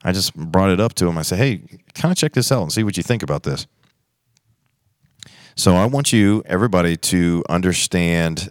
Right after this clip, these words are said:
that I'm not making any kind of, like, definitive, "This is what this means." But again, like I said, I don't believe in coincidences in the Word of God.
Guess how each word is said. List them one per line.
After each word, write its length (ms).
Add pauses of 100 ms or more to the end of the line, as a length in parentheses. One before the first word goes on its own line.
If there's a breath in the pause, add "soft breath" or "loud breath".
that 300
I'm 160
not 180
making 340
any 200
kind 220
of, 140
like, 220 (320 loud breath)
definitive, 800 (340 soft breath)
"This 200
is 160
what 200
this 240
means." 580 (640)
But 240
again, 320
like 160
I 80
said, 420
I 120
don't 280
believe 440
in 80
coincidences 800 (1300 soft breath)
in 180
the 80
Word 220
of 100
God. 300